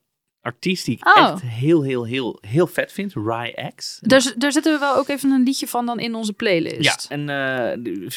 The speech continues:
Speaker 1: vind ik een waanzinnig artiest, visueel. En hij werkt altijd samen met een orkest. In dit geval met, eh, ik was naar Londen, met de London Contemporary Orchestra. En, ehm, hij kondigde dit aan en het was namelijk in St. Paul's Cathedral.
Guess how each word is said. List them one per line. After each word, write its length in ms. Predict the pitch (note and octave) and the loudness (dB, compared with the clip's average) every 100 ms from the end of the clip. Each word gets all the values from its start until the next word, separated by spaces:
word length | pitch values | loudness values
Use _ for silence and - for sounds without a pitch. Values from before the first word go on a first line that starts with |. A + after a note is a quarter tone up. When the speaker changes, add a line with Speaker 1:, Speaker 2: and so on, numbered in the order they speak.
| C3+ | -8
Speaker 1:
vind 40 | D3 | -6
ik 140 | C#3+ | -4
een 200 | B2+ A2+ | -4 -2
waanzinnig 600 | B2 D#3 G3+ D#3+ D3+ B2+ | 2 4 2 0 -2 -2
artiest, 400 | A#2+ - D3+ - | -6 -6 -8 -8
visueel. 580 | D#3 C3+ C#3 C3+ D3+ D#3 | -10 -8 -4 0 2 2
En 80 | C#3 | 0
hij 140 | B2+ | 0
werkt 220 | C3 B2+ | 0 -2
altijd 260 | - C3+ C3 | -2 -4 -4
samen 360 | - A#2+ A#2+ A#2 | -4 -4 -4 -8
met 160 | A#2 | -8
een 140 | A2+ A2 | -8 -8
orkest. 480 | - - D#3 - | -6 -2 -2 -2
In 60 | A#2+ | -4
dit 180 | A#2+ A2+ | -4 -8
geval 240 | - A2 | -2 -2
met, 220 | A2 G#2 | -2 -10
eh, 140 | G#2 F#2 - - - - - | -8 -8 -12 -20 -20 -20 -6
ik 80 | |
was 100 | A#2+ | -4
naar 100 | A2+ A2+ | -2 0
Londen, 340 | F3 F#3+ F3+ | 0 0 -4
met 140 | B2+ | -6
de 80 | A#2+ | -6
London 380 | A2 C3 B2+ A2+ | -6 -4 -4 -8
Contemporary 580 | - G#2+ C#3+ D3+ D3+ C#3 | -10 -4 -4 -4 -6 -4
Orchestra. 640 | C#3 C3 B2+ C3+ B2 A#2 _ - - - - | -6 -8 -10 -6 -6 -8 _ -20 -20 -18 -2
En, 220 | B2 B2+ | 0 2
ehm, 200 | A#2+ A#2 - | 0 -4 -8
hij 180 | B2 B2 | -8 -4
kondigde 340 | D3+ D3+ C3 | -2 -2 -2
dit 200 | A#2 A2 | -4 -2
aan 320 | A#2+ B2+ D#3 | -2 -2 -2
en 140 | - B2 | -6 -8
het 260 | A#2 _ - | -8 _ -10
was 340 | A2 D3 - | 2 2 2
namelijk 380 | C#3+ B2 A#2 - | -4 -4 -4 -8
in 120 | A2 | -8
St. 280 | - B2+ - | -6 -6 -2
Paul's 320 | B2+ B2 - | 0 0 0
Cathedral. 800 | - G2+ - A2+ F#2+ E2+ D#2+ | -12 -10 -6 -6 -4 -8 -8